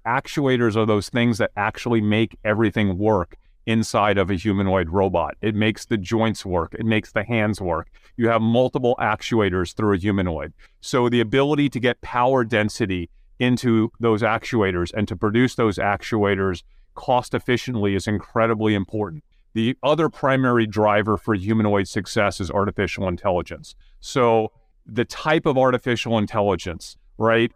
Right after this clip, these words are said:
Um, how good the artificial intelligence is, the way that it works is extremely important, much in the same way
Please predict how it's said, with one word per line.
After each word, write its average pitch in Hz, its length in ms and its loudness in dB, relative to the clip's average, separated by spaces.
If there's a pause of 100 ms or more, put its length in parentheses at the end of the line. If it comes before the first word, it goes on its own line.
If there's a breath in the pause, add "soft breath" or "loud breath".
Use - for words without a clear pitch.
Um, 110 400 2
how 147 360 -2
good 143 260 0
the 131 100 2
artificial 120 560 0
intelligence 104 640 -2
is, 92 280 -2
the 123 100 0
way 135 260 2
that 135 160 2
it 117 80 0
works 104 520 -2 (260)
is 113 140 0
extremely 143 680 0
important, 117 520 -2
much 120 280 0
in 147 120 -2
the 131 100 -2
same 123 400 0
way 110 360 2